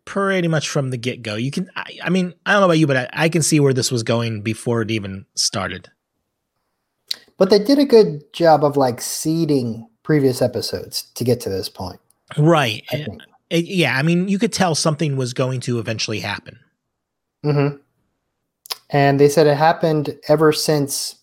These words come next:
Speaker 2: you know, they had the, the accident where they were stranded on that planet, so.
Speaker 1: Yeah, that's where I f-, I mean, I was thinking they were gonna put something together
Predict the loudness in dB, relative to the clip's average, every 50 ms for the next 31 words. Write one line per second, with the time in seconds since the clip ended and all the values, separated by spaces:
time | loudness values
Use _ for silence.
0 | _ -6 -2 0 0 0 2 2 2 2 2 0 -2 -2 -2 -4 -6 -8 -8 -6
1 | -4 -2 -2 -4 -4 -4 -4 -4 -4 -4 -4 -6 -10 -16 _ -10 -8 -8 -6 -6
2 | -8 -8 -10 -10 -14 _ _ _ _ _ _ _ _ _ _ -10 -4 0 2 2
3 | 2 2 0 0 -2 -4 -4 -4 -4 -4 -4 -4 -4 -8 -12 -12 -10 -10 -10 -8
4 | -10 -12 -12 -14 -18 _ _ _ _ _ _ _ _ _ _ _ _ -4 -2 0
5 | 2 2 2 2 0 2 0 0 0 0 -2 -6 -6 -6 -4 -2 -2 -2 -4 -4
6 | -6 -10 _ _ _ _ _ _ _ _ _ _ _ -20 -20 -20 -20 _ _ _
7 | -2 0 0 0 -2 -2 -6 -4 -4 -2 0 0 2 2 0 0 0 -2 -4 -2
8 | 0 -2 -2 0 0 -2 -2 -2 -2 -2 0 0 2 2 0 0 -2 -4 -8 -14